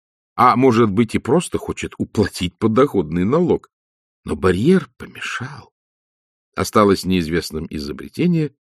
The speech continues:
и налог остался неуплаченным. Рогатка применяется на улице. Ставят ее весною на шумной улице, якобы для ограждения производящегося ремонта тротуара.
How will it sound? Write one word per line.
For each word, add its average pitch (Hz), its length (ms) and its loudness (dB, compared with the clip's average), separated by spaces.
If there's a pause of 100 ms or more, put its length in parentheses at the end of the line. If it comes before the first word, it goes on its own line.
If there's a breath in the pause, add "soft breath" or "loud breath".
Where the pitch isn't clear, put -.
(180)
и - 200 2
налог 92 360 0
остался 95 540 -4
неуплаченным. 95 760 -4 (600)
Рогатка 113 720 0 (140)
применяется 78 600 -2
на 180 80 -4
улице. - 440 -10 (420)
Ставят 214 400 4
ее 175 180 4
весною 107 540 0
на 98 160 0
шумной 131 420 0
улице, 127 420 0
якобы 117 640 0
для 101 220 0
ограждения 101 760 0
производящегося 107 1040 -2
ремонта 95 540 0
тротуара. 90 720 -6